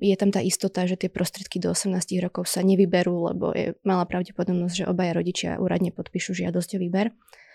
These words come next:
Takže záleží od situácie, od rodinných pomerov, od preferencií každého z nás.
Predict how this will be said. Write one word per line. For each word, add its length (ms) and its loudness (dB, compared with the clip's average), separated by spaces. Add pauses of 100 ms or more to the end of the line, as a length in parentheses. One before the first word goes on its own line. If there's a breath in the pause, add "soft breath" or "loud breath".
(520 soft breath)
Takže 560 2
záleží 480 8
od 80 4
situácie, 640 0
od 80 -2
rodinných 400 -2
pomerov, 480 0
od 240 -4
preferencií 880 0
každého 480 0
z 80 -4
nás. 240 2